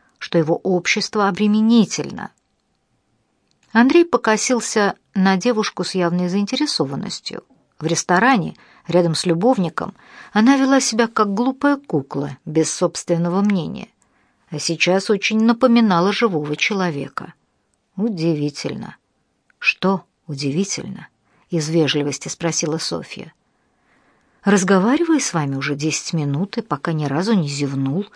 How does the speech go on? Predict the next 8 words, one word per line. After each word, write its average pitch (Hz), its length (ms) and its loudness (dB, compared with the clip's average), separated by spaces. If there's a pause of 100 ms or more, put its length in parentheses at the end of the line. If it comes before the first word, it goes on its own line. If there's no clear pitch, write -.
(260)
с - 120 -8
удовольствием 180 640 2
отметил 175 460 -2
Андрей. 160 440 0 (560)
«Вы, 180 160 0
наверное, 185 640 2 (220)
хорошо 254 460 -2
выспались. - 720 -8